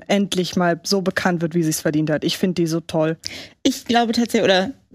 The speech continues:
Speaker 2: das ist meine Wunschvorstellung, dass sie oftmals immer Sachen ablehnt, weil sie keinen Bock hat auf
Speaker 1: Ja.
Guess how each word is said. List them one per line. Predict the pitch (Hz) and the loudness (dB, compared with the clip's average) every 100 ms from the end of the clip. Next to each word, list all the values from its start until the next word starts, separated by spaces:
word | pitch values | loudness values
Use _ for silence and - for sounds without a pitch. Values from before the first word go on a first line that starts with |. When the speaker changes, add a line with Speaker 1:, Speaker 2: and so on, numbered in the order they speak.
| 190 196 190 | -6 -6 -6
Speaker 2:
das | 196 185 | -6 -4
ist | - | 0
meine | 196 190 185 | 2 4 2
Wunschvorstellung, | 208 - 202 - 190 190 196 - | 0 2 0 2 2 2 0 -2
dass | 180 175 | -2 -2
sie | - 190 180 | 2 2 2
oftmals | - 202 - 196 190 | 0 0 2 2 2
immer | 202 196 180 | 0 2 2
Sachen | 180 196 | 0 0
ablehnt, | 185 - 180 165 220 - | -2 0 0 2 0 0
weil | 180 | 0
sie | 170 | 0
keinen | 196 175 | 0 2
Bock | 185 | 2
hat | 196 185 | 2 2
auf | |
Speaker 1:
Ja. | 349 | 2